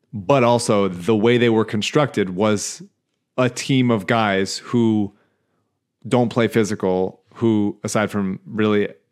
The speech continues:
Embiid and, like, B-ball Paul, who don't play physical, who don't, like, go get loose balls, who don't get offensive rebounds, who don't, like,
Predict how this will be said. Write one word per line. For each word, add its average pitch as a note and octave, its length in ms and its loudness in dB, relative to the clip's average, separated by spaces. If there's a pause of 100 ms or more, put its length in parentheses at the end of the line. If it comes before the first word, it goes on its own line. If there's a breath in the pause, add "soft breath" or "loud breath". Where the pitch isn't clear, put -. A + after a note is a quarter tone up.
Embiid G2+ 480 -2
and, F#2+ 140 -4
like, F2+ 180 -4 (420)
B-ball G2 300 -2
Paul, F#2+ 480 -2 (560)
who A#2 160 0 (300)
don't B2 160 2
play A#2+ 160 2
physical, G#2 440 0
who G2+ 120 -2
don't, G#2+ 260 0
like, G#2 380 -4 (360)
go A2+ 160 2
get A2 320 -2
loose A2+ 200 -2
balls, G#2 340 0
who G#2 80 -4
don't G2+ 180 -2
get G2+ 140 -2
offensive G2 380 -4
rebounds, F#2+ 440 -2
who G2 80 -8
don't, F#2+ 240 -4
like, F#2+ 320 -2